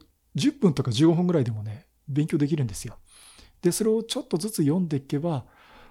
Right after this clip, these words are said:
初めて聞いたってわけじゃない、ないにしても、こうなんか自分の知識として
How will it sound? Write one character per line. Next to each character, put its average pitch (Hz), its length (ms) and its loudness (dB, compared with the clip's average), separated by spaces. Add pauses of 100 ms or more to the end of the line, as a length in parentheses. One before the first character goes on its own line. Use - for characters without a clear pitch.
(140)
初 165 220 -4
め 294 100 0
て 170 100 2
聞 - 160 -2
い - 20 -6
た 151 100 -2
っ - 80 -6
て 139 100 -4
わ 117 60 -2
け - 60 -12
じ 113 80 -6
ゃ - 20 -2
な 135 140 0
い、 135 220 -6 (220)
な 147 140 0
い 143 60 2
に 123 80 2
し - 100 -6
て 156 120 -6
も、 165 320 -2 (320)
こ 151 120 -4
う - 20 0
な 208 80 0
ん 240 60 -2
か 160 80 0
自 117 160 0
分 131 100 2
の 127 80 0
知 - 140 -6
識 - 240 -4
と - 80 -12
し - 100 -10
て - 180 -12